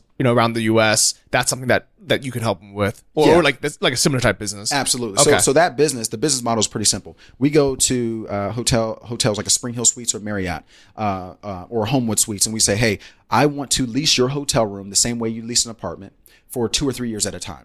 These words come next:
Speaker 1: Wow. Okay.
Speaker 2: Give me a significantly discounted rate for that guaranteed business.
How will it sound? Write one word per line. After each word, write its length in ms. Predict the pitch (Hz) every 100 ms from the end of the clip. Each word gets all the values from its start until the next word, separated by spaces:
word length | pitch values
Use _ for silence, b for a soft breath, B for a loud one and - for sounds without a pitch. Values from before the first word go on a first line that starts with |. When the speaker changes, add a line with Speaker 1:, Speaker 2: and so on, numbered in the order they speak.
| _
Speaker 1:
Wow. 320 | 107 117 101
Okay. 220 | 135 95 139 _ _
Speaker 2:
Give 160 | 107 143
me 140 | 160
a 60 | 131
significantly 560 | - 113 131 131 113 117
discounted 500 | 117 - 120 107 101
rate 180 | 135
for 120 | - 117
that 180 | 104
guaranteed 340 | 104 104 98 87
business. 500 | 87 - - -